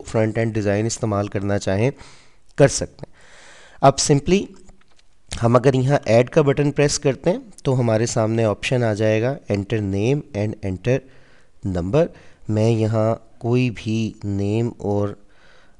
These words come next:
नंबर जो है वो एंटर कर देता हूँ। जैसे मैं यहाँ लिखता हूँ जुनैर अली और यहाँ नंबर में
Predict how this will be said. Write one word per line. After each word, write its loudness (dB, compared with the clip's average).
नंबर 0
जो -4
है 0
वो -4
एंटर -8
कर -2
देता -2
हूँ। -2
जैसे -6
मैं -4
यहाँ -4
लिखता -8
हूँ -4
जुनैर -4
अली -4
और 4
यहाँ -2
नंबर -2
में -4